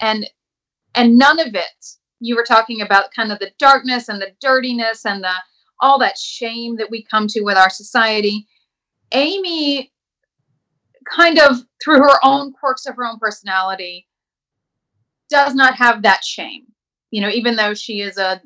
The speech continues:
an American woman, she's a Southern woman who deals with a lot of those mores, but she's, she embraces this experience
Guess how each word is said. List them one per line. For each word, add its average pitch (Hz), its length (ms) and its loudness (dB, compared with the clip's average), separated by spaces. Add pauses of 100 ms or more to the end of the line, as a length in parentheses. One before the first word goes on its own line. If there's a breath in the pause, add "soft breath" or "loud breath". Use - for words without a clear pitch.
(120)
an 220 80 -6
American 196 400 -2
woman, 185 180 -12
she's 247 160 -6
a 240 80 -4
Southern 202 460 -2
woman 175 380 -18 (280)
who 196 380 -2 (1120)
deals 247 300 4
with 247 100 0
a 247 40 6
lot 233 160 8
of 226 60 4
those 220 160 0
mores, 240 420 -4
but 247 140 -12
she's, 254 600 -16 (680)
she 247 420 -8
embraces 240 680 0
this 220 260 -4
experience - 1080 -10